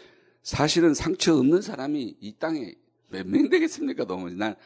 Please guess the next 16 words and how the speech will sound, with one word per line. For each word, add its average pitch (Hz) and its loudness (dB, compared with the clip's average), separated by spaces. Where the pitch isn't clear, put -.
성경에 269 0
그러지 156 -2
않아요. - -6
한 208 -10
명도 226 -6
없다고 - -12
그랬잖아요. - -20
한 - -10
사람도 311 0
없는 107 4
거예요. 117 2
어릴 139 2
때 113 6
가정에서 104 -2
받은 90 -8
상처, 85 -14